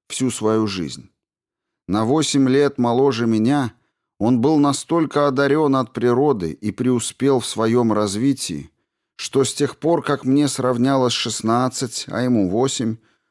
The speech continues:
у нас обнаружилось немало общего. Это был феноменальный ребенок-ученый, каких мне в моей жизни не доводилось встречать, и уже в семь лет он сочинял стихи мрачного, фантастического,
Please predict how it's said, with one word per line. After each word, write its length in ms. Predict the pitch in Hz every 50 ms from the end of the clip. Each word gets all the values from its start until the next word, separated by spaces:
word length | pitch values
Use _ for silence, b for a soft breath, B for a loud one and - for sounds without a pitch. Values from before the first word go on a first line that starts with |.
| _ _ _
у 80 | 107 120
нас 260 | 156 190 196 180 180
обнаружилось 800 | 165 147 143 147 147 147 170 175 156 151 165 147 143 135 - -
немало 360 | 117 113 120 120 123 123 120 104 90
общего. 380 | 82 - - - - 60 50 - - _ _ _ _ _ _ _
Это 320 | - 147 170 202 208 196 175
был 320 | 151 175 196 208 208 196
феноменальный 920 | 160 - 170 170 170 180 180 175 175 175 190 202 196 190 185 180 180 175 175
ребенок-ученый, 1300 | 165 160 151 143 175 190 185 180 175 165 143 - 151 135 - - 170 180 180 165 143 127 110 98 90
каких 440 | - - 101 113 - 143 143 - -
мне 320 | 120 123 139 156 170 170
в 80 | 160 135
моей 320 | 135 139 135 131 135 131
жизни 520 | 117 101 123 151 156 147 131 123 131 127 127
не 260 | 120 127 - 85 -
доводилось 640 | - - 135 131 123 107 104 117 131 156 147 123 -
встречать, 800 | - - - - 104 - - - - 135 131 117 110 - - - _ _ _ _ _ _ _ _ -
и 60 | 110
уже 300 | 123 139 127 127 165 180
в 60 | 147
семь 260 | - - 147 143 131 123
лет 460 | 120 131 143 147 147 139 127 - -
он 160 | 117 120 117
сочинял 720 | - - 113 - - - 104 98 98 104 110 113 113 110
стихи 720 | 104 - - - - 101 95 - - 104 113 113 110 101 90
мрачного, 960 | 80 78 - 85 98 69 57 53 57 - - - 85 78 65 62 64 52 -
фантастического, 1400 | - - 104 107 - - 82 - - - - - 156 165 143 - - 80 - - - - 82 60 55 57 -